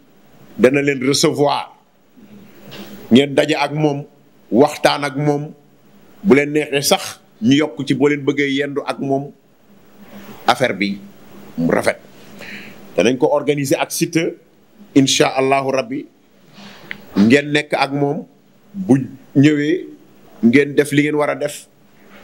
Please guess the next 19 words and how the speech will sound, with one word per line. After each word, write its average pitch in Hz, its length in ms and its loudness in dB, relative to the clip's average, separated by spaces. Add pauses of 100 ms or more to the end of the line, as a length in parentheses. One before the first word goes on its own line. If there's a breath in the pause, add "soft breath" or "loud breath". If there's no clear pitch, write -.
affaire 117 240 0
bi 110 80 -4
rafet. - 500 -6 (2250)
Am 120 140 2
na 139 80 2
benn 147 280 -2
dernier 147 320 -2
face 135 260 -2
à 127 100 -2
face 127 340 -6
boo 113 120 -4
xam 123 240 -6
ni 131 100 -4
danañ 113 260 -6
ko 113 120 -4
def 110 200 -6
ak 113 140 -8
ñoom 117 260 -4
aussi. 98 360 -6